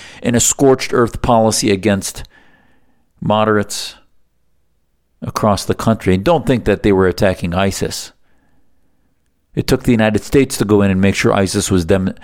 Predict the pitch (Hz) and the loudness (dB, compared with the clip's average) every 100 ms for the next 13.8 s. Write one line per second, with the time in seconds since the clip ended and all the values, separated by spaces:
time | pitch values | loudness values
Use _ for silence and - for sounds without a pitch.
0 | - - - - - 95 92 95 82 92 | -20 -20 -8 -4 -2 0 2 2 0 -4
1 | 95 90 - - _ _ _ _ _ _ | -2 -2 -6 -20 _ _ _ _ _ _
2 | _ - 107 - - 123 90 76 - - | _ -6 -4 -2 0 2 2 -2 -6 -12
3 | _ _ _ _ - 98 95 80 62 - | _ _ _ _ -2 0 2 0 -2 -6
4 | - - - _ _ _ _ _ _ _ | -8 -12 -18 _ _ _ _ _ _ _
5 | _ _ _ _ _ _ _ _ _ _ | _ _ _ _ _ _ _ _ _ _
6 | - 104 87 85 - 95 - - 82 85 | -6 -2 -2 -2 0 -2 0 -4 -2 -2
7 | - - 82 - 80 73 _ _ _ _ | -2 -2 -2 -2 -6 -10 _ _ _ _
8 | _ _ - 90 - 101 82 - 82 - | _ _ -2 -2 0 -2 -2 -2 -4 -2
9 | 78 - - - - - _ _ _ _ | -4 -4 -10 -16 -20 -20 _ _ _ _
10 | _ - 87 - 90 90 78 76 80 73 | _ -4 -2 -2 -4 -4 -4 -2 -2 -2
11 | - - - _ _ _ _ _ _ _ | -6 -14 -20 _ _ _ _ _ _ _
12 | _ _ _ _ _ _ _ _ _ _ | _ _ _ _ _ _ _ _ _ _
13 | _ _ _ _ 95 101 - - | _ _ _ _ -4 -4 -4 -8